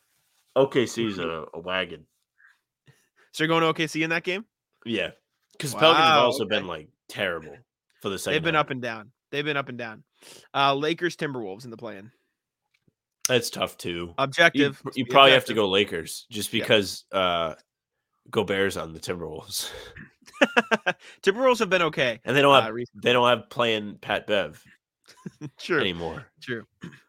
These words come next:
Speaker 2: That would set up Thunder,
Speaker 1: Did I say the Bulls
Speaker 2: Timberwolves.
Speaker 1: were gonna lose? I should, I should retract that.
Speaker 2: <laughs>
Speaker 1: Pat Bev's
Speaker 2: True.
Speaker 1: back.
Speaker 2: You never know.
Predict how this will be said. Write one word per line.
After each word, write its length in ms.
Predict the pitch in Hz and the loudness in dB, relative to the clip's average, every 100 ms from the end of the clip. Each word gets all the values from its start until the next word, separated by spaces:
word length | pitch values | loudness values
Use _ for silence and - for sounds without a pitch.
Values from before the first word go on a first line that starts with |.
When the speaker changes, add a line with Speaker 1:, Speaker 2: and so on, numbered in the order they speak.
| _ | _
Speaker 2:
That 120 | 147 | 2
would 140 | 151 156 | 2 2
set 140 | 165 | 4
up 160 | 151 147 | 4 2
Thunder, 340 | - 156 151 | 0 2 6
Speaker 1:
Did 80 | 147 | 8
I 40 | |
say 160 | 165 220 | 8 6
the 100 | 180 | 4
Bulls 260 | 127 131 143 | 4 4 4
Speaker 2:
Timberwolves. 20 | |
Speaker 1:
were 60 | 143 | 2
gonna 140 | 120 | 2
lose? 320 | 107 127 135 | 2 2 2
I 100 | 107 | 2
should, 300 | 113 127 101 | 2 -2 -4
I 120 | 82 98 | -4 -2
should 160 | 107 | -2
retract 420 | 95 - 92 87 | -4 -4 -6 -6
that. 260 | - 78 - _ _ | -12 -14 -16 _ _
Speaker 2:
<laughs> 1040 | 247 - 262 - 214 226 120 220 - - - | -10 2 2 2 -4 -4 -6 -8 -6 -10 0
Speaker 1:
Pat 240 | 131 98 | 0 0
Bev's 280 | 110 110 104 | 0 0 0
Speaker 2:
True. 80 | 95 | -2
Speaker 1:
back. 420 | 98 90 80 - - _ _ - - - _ _ | 0 0 -2 -14 -20 _ _ -20 -20 -20 _ _
Speaker 2:
You 100 | 196 | 2
never 220 | 294 392 | 2 2
know. 340 | 196 220 131 | 4 4 2